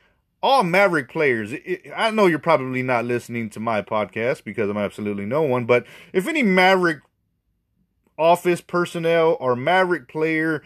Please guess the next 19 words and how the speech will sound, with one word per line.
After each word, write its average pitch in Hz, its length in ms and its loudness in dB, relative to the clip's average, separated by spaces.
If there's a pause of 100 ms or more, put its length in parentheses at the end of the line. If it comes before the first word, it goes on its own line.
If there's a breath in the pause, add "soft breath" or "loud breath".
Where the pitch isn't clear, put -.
(320 loud breath)
happens 196 440 2
to 147 140 -4
come 190 240 -4
across 151 400 2
this 143 180 -8
podcast, 127 640 -4
please 240 340 -4
answer 151 280 0
the 135 140 -2
question, 127 640 -4 (400 soft breath)
what 190 560 2
does 190 200 2
Dwight 147 580 -2
Powell 135 540 2 (380 soft breath)
actually 156 720 -2
do 120 640 -4
for 123 360 0
this 110 380 -4
team? 95 520 -10